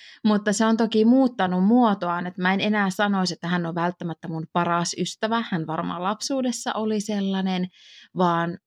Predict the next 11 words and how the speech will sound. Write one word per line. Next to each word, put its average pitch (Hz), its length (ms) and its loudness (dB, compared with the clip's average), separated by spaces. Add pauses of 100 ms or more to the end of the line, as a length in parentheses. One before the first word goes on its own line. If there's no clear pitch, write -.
(160)
se 185 220 0
on 185 120 2
sellainen 180 460 2
tosi 196 440 2
ystävyys, 170 800 0
ehkä 180 400 -2 (480)
veljeys 170 960 2
kautta 165 340 -4
siskous, 160 920 -4 (240)
voisi 156 240 -4
jotenkin 156 380 -8